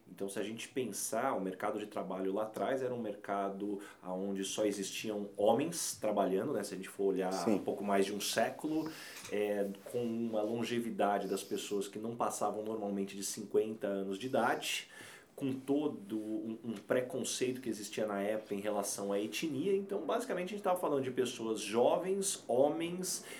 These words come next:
Speaker 1: e brancos no mercado de trabalho. E quando você falava de um, a, de um trabalho ainda com capital intelectual,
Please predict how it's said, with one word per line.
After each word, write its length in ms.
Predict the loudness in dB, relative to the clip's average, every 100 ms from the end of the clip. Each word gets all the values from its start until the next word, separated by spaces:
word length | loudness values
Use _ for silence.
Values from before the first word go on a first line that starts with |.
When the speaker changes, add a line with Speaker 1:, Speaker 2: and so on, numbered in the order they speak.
| -4
Speaker 1:
e 100 | 0
brancos 680 | 8 8 10 6 0 -2 0
no 100 | 2
mercado 380 | 2 2 0 -2
de 80 |
trabalho. 640 | 0 2 6 6 6 2 -4 -12 -16 -12 -6
E 60 |
quando 240 | 4 6 8
você 220 | 8 6
falava 340 | 4 6 8 6
de 80 |
um, 200 | 4 0 -4 -6
a, 240 | 0 2
de 160 | 2 0
um 100 | 4
trabalho 720 | 6 8 8 8 6 4 2 2
ainda 260 | 2 4
com 140 | 0 2
capital 420 | 2 4 4 2
intelectual, 920 | 4 2 2 2 6 8 10 8 4